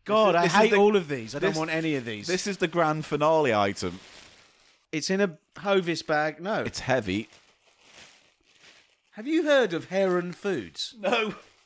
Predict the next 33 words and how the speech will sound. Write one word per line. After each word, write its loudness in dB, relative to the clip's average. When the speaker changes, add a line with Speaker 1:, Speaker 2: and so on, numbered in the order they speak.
Speaker 2:
It -16
must -6
be -2
Speaker 1:
These 2
Speaker 2:
wherever 6
Speaker 1:
are 8
both 6
Speaker 2:
this 0
Speaker 1:
in -8
two -2
plastic -4
bags 0
from -4
Heron -2
Foods. -4
And -8
Speaker 2:
Doesn't -2
say 4
anything. 0
You, 4
it's -6
like, -6
top -4
quality, 0
Speaker 1:
I'm 0
Speaker 2:
lower 4
Speaker 1:
gonna -4
see 0
if 4
Speaker 2:
price. 2
Speaker 1:
there's 0
an 0
address. -4